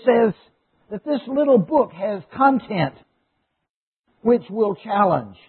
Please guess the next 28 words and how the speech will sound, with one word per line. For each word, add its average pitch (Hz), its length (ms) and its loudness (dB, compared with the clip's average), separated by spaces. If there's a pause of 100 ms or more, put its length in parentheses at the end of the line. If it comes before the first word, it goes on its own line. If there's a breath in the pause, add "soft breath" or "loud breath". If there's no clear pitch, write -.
(420)
our 151 260 0
own 170 280 -2
understanding 147 680 -6
of 131 80 -10
things. 139 220 -6 (280 soft breath)
And 190 120 0
this 277 180 0
is 233 180 -6
between 277 460 -2
the 226 120 -4 (120)
sixth 294 240 0
and 220 180 0
the 208 120 2 (100)
seventh 220 320 -2 (240)
trumpet. 247 380 -4 (1800)
The 220 180 -2
situation 277 680 -4
at 220 120 -10
that 247 240 -4
point 254 240 -2
is 208 140 4
nearly 233 340 4
half 262 380 -2
of 254 160 2
the 208 220 -6
earth's 254 340 0
population 202 1000 -4 (1400)
is 156 80 -16